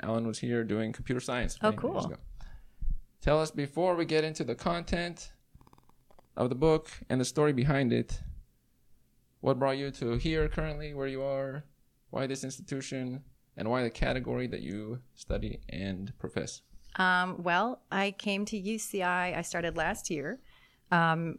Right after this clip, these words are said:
Speaker 2: mostly by, so I'm not gonna say pure luck,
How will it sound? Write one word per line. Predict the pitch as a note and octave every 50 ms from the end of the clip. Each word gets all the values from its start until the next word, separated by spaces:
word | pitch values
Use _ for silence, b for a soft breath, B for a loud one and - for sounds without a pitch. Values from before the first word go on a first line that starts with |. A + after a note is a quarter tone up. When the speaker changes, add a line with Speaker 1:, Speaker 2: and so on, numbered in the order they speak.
| - - -
Speaker 2:
mostly | - G#3 G#3 A#3 D4 D4+ - - C4+ B3+
by, | G#3+ F#3+ F#3+ F3+ F3+ F3+ F3 F3+ F3 - - - - _ _ _ _ B B B B B A3+
so | - C4+
I'm | C4+
not | C#4+ C#4+ C#4+
gonna | D4+ D4
say | B3+ - A#3+ A3
pure | - - - - G#3 A3
luck, | A3+ A3+ B3 C#4 - -